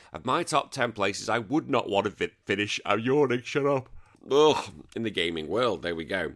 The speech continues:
Right, so for episode seventy-nine, I am finally going to do my rant, and it is gonna be a rant on wokeism in video games.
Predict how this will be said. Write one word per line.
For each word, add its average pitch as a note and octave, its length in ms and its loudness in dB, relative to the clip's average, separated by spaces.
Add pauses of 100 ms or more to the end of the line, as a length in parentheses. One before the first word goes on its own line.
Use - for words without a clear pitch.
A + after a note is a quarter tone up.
(100)
Right, G#2 300 0
so - 140 -4
for A#2+ 40 -2
episode D#3 380 0
seventy-nine, B2+ 640 0
I F#2 140 -2
am G2+ 180 0
finally A#2+ 680 0
going G2 360 -2
to G2+ 140 -8
do F#2 280 -2
my F2 260 -2
rant, E2 640 -2 (260)
and F2+ 120 -4
it F2 80 -4
is G2 160 -2
gonna F#2 200 -4
be F2+ 160 -2
a E2+ 80 0
rant D#2 520 -4 (100)
on D#2+ 240 -6
wokeism F2+ 720 -2 (160)
in E2+ 280 -4
video D#2+ 340 -2
games. C#2+ 500 -4